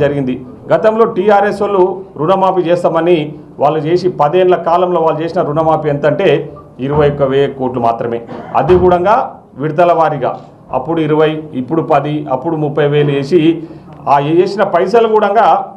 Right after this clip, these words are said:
వాళ్ళు మిత్తిల కంటే ఇచ్చిన అప్పులకి మిత్తిలు కట్టుకోవడానికి సరిపోయింది తప్ప ఎక్కడ కూడా రుణమాఫీ అనేది పారదర్శకంగా జరగలేదు, రైతులకు ఎలాంటి ఉపయోగపడలేదు.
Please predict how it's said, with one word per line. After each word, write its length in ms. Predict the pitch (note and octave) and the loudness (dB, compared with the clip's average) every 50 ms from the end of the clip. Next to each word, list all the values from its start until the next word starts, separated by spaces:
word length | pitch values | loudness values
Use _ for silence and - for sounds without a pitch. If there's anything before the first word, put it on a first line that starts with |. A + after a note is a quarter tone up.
| - - - - - B2 | -20 -20 -20 -18 -6 -2
వాళ్ళు 200 | C3 C#3+ D#3 D3+ C#3 C#3 | 0 0 0 -2 -4 -8
మిత్తిల 320 | D3 C#3+ - F#3+ F3+ F3+ E3 E3 | -8 -8 -4 0 0 0 2 0
కంటే 220 | D#3+ D#3+ F3+ D#3 D3+ E3+ - - - - C#3+ | -2 0 2 2 2 0 -2 -4 -10 -12 -12
ఇచ్చిన 240 | C#3 - - G3 F#3+ D#3+ D3 | -10 -6 -4 0 0 0 0
అప్పులకి 340 | - F3+ F#3 F3 F3 F3+ D#3 D3 | 2 2 2 0 0 -2 -4 -4
మిత్తిలు 300 | D3 C#3+ D3 F3+ F3 F3 F3 | -4 0 2 2 4 4 2
కట్టుకోవడానికి 480 | E3 D3+ - C#3+ D3+ D3+ D3 D3+ D3 C3 C#3 | 2 0 0 0 0 0 0 0 0 2 2
సరిపోయింది 380 | C#3 C3+ B2+ C#3+ C#3 C3+ B2+ C3+ | 0 2 0 -2 -2 0 0 0
తప్ప 140 | C3 - A3+ A#3 G3 D#3+ - - - - - - - C3+ D3 | 2 2 2 2 2 0 -2 -8 -14 -20 -20 -8 -4 -4 -2
ఎక్కడ 220 | D3 D3+ F3+ E3+ E3 D#3 D#3 | 0 2 2 2 2 2 2
కూడా 320 | D#3 D3 D3 D3+ F3 F#3 C#3 C3+ | 0 0 0 2 2 0 0 0
రుణమాఫీ 500 | C#3+ D#3 E3+ E3+ E3 D#3 D3+ - D3+ D3+ C#3+ | 0 0 2 2 2 0 0 0 -2 -2 -2
అనేది 240 | C#3+ C#3 F3+ A#3 B3+ - - - - - - - - C3 | 0 0 0 0 0 -2 -6 -12 -16 -20 -20 -6 0 2
పారదర్శకంగా 720 | C#3 D#3 - - - D#3 D3 - D#3 C3 D3 C#3 C#3 D3 C#3 B2+ B2+ | 2 2 2 2 0 -2 -2 -4 -4 -4 -4 -2 -2 -2 0 0 2
జరగలేదు, 480 | C#3 D3+ D#3 E3+ E3+ F3 F3 F3+ A3 B3+ B3 B3 - - - - - B2+ | 2 4 4 4 4 4 4 4 4 4 2 0 -4 -10 -16 -10 -4 -2
రైతులకు 400 | C3+ D3 D3 D3 F3 E3 D3+ D3+ C#3+ | 0 0 0 0 -2 -2 0 2 2
ఎలాంటి 220 | C#3+ D#3 D#3 D#3 D3 C#3 C#3 | 2 2 2 0 -2 -4 -4
ఉపయోగపడలేదు. 800 | B2+ E3 E3+ F3 F3 E3+ - - D#3+ D#3+ F3 F#3+ G3 F#3 E3+ B2 | -2 0 0 2 2 2 2 2 2 2 2 2 2 0 0 -2